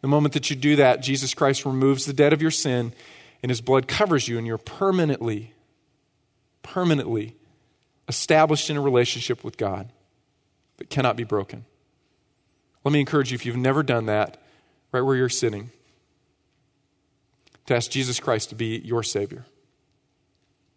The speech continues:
For those of you who've already made that decision, for all of us, we, we are constantly wrestling with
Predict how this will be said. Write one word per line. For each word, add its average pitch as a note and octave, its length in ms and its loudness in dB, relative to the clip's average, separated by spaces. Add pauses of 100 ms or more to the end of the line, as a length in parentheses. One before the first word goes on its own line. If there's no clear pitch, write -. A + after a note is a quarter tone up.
(1600)
For - 80 -6
those D#3 220 6
of C#3+ 60 -4
you D#3 100 4
who've C#3 140 4
already C#3+ 240 6
made C#3+ 200 4
that C3 160 6
decision, B2+ 520 -2 (1400)
for C#3+ 180 0
all D3 200 8
of C3+ 100 2
us, A2+ 320 0 (200)
we, C3 220 -4
we C3+ 220 2
are C3+ 80 6
constantly D3 640 0
wrestling A#2+ 680 -2 (1120)
with A#2 540 -4